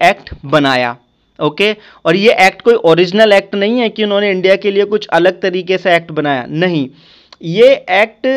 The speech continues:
जो उनकी ब्रिटिश, मतलब उनके जो इंग्लैंड में, जो ब्रिटिश में जो उनके पास एक रूल था, उसी में से उन्होंने उठा करके ये हमारी कंट्री के ऊपर इम्पोज किया, जिसके अंडर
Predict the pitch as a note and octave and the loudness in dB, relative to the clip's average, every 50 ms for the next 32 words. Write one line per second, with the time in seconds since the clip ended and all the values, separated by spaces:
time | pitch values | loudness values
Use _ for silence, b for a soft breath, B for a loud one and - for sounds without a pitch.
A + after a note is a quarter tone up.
0 | B3+ A#3 - _ _ _ _ - D3 C#3+ G3+ A3+ A#3 A3+ A3+ A3+ C4+ C4 G3 D#3 | -4 -6 -10 _ _ _ _ -12 -4 0 2 2 2 0 -2 -6 -6 -8 -6 -4
1 | D#3 F3 F3 F3 A3 F#3+ - - E3 E3+ E3+ F#3+ G3+ G#3 G#3 G3+ G3 - G#3 G#3 | -4 -4 -2 -2 -4 -4 -4 -6 -8 -8 -4 -2 -2 -2 -2 -4 -6 -4 -4 -2
2 | G#3+ G#3+ G3+ F3+ E3 E3+ F3 F#3 F#3+ F#3+ G3 F#3 G3+ F#3+ D#3+ D#3 E3+ E3 G3 G3+ | -2 -2 -2 -2 0 0 0 0 -2 -4 -4 -4 -4 -4 -4 -4 -4 -2 -2 -4
3 | G3+ G3+ G3 G3+ G3+ F3+ G3 F#3 F#3 F3 G3 F#3+ G3 G3 G3+ G3+ G3+ G#3 G3+ - | -4 -4 -4 -4 -4 -4 -4 -6 -4 -6 -6 -4 -2 -2 -2 -2 -4 -8 -8 -8
4 | F3+ D3+ E3+ F#3 G#3 G#3 F3+ D#3+ D3+ B2+ B2 b b b b b b b - F#3+ | -6 -6 -4 -4 -4 -6 -4 -4 -4 -4 -6 b b b b b b b -4 -4
5 | F#3+ - C4 C#4 C#4 C4 B3+ B3 B3+ B3+ B3 B3 A#3+ A#3+ B3 A#3+ A3+ - F3+ E3+ | -2 -2 -2 -4 -2 -2 -2 -4 -4 -4 -4 -4 -6 -4 -4 -4 -4 -2 -2 -2
6 | F3 F3+ F3+ G#3 G#3 G#3 B3 B3 B3 A#3+ G#3+ G3+ F#3+ F#3 F#3 G3+ G#3 G#3 F#3 F3 | -2 -2 -2 -6 -6 -6 -6 -4 -4 -4 -2 -2 -2 -2 -2 -2 -4 -4 -4 -4
7 | E3 F3+ F#3 F3 F#3 F#3 F#3 _ - G3 - - D#3+ D3+ C#3 C3+ D3 D3+ D#3+ E3 | -4 -6 -4 -4 -6 -6 -4 _ -4 -4 -2 -4 -6 -8 -6 -4 -4 -2 -2 -4
8 | E3 E3 F3+ F3+ F#3+ G#3+ A3 A3 b b b b b b - C3+ D3+ G3 G3 - | -4 -6 -4 -2 -2 -2 -4 -6 b b b b b b -14 -10 -8 -8 -8 -4
9 | - B3 B3 - G3+ G3+ G3+ G3+ A3+ A#3+ C4 | -4 -4 -2 -2 -2 -4 0 2 2 2 0